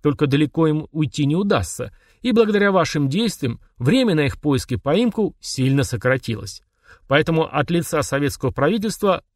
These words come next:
выражаю вам благодарность. «Служим Советскому Союзу!» Сталин после хорового вопля шутливо прикрыл себе ухо ладонью и, посмеиваясь, укорил: «Совсем оглушили»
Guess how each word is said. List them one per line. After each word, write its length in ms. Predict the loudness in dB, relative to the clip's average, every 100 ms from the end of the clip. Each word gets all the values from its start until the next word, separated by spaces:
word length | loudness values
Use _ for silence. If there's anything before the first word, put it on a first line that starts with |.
| -8
выражаю 640 | 0 2 4 4 2 4
вам 180 | 2 2
благодарность. 760 | 0 0 0 -2 -8 -14 -16 _ _ _ _ _ _ _ _ _ _ _
«Служим 560 | -10 2 4 6 4 2
Советскому 540 | 2 2 0 2 -2
Союзу!» 600 | 2 2 2 2 2 -2 -6 _ _ _ _ _ _
Сталин 380 | -2 0 0
после 300 | -2 -6 -4
хорового 500 | -4 0 2 2 2
вопля 300 | 2 0 0
шутливо 400 | -2 -4 -4 -2
прикрыл 400 | 0 -2 -4 -2
себе 220 | -2 -2 0
ухо 260 | 0 -2
ладонью 520 | -2 0 2 2 0 -4 _ _
и, 80 | -12
посмеиваясь, 720 | -4 -4 0 0 2 0 -4 -8
укорил: 480 | -2 0 0 -4 -14 _ _ _ _
«Совсем 540 | -8 0 0 0 0 0
оглушили» 580 | 0 -2 -2 -6 -8